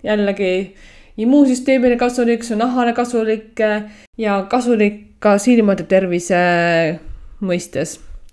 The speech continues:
Lisaks on seal ka fosfor, folaat ja magneesium ja need kaks viimast ainet on tuntud ka selle poolest, et need vähendavad südamehaiguste riski.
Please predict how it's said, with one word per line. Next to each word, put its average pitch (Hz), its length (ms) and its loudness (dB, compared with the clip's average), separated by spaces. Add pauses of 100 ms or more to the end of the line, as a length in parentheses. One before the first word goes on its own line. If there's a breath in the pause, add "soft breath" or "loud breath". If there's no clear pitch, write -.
(120)
Lisaks 247 360 -2
on 214 120 -2
seal 208 200 -2
ka 208 160 0 (120)
fosfor, 233 600 0 (160)
folaat 240 480 0
ja 185 80 -2
magneesium 226 720 0 (460 soft breath)
ja 214 60 -6
need 208 120 -4
kaks 226 240 -4
viimast 240 380 -2
ainet 202 420 -4 (240 soft breath)
on 202 180 -2
tuntud 226 400 -2
ka 220 100 -6
selle 311 360 0
poolest, 226 560 0
et 220 160 -8
need 208 140 -4
vähendavad 214 640 -2
südamehaiguste 233 880 -2
riski. 185 460 -6